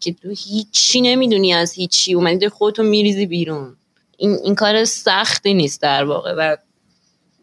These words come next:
بیشترم می‌گم برای همون نمایش و، اه، ایناست که کار نمایشی انگار داری می‌کنی و ملاک نباید باشه کسی هر چی بخواد کار می‌کنه.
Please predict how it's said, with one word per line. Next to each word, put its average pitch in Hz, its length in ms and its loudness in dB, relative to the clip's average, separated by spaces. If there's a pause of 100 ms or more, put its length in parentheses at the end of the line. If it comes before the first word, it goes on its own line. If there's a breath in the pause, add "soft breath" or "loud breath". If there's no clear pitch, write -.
بیشترم 208 500 -2
می‌گم 240 260 0
برای 185 200 2
همون 226 360 2
نمایش 185 720 4
و، 226 440 2 (540 loud breath)
اه، 156 360 2
ایناست 180 340 2
که 214 100 0
کار 202 280 2
نمایشی 180 720 4
انگار 147 360 2
داری 139 240 -2
می‌کنی 139 480 -8 (360)
و 170 200 0 (580)
ملاک 180 540 2
نباید 226 300 0
باشه 180 280 0
کسی 180 560 -2 (340 loud breath)
هر 247 180 0
چی 254 180 0
بخواد 214 360 -2
کار 175 280 0
می‌کنه. 139 420 -4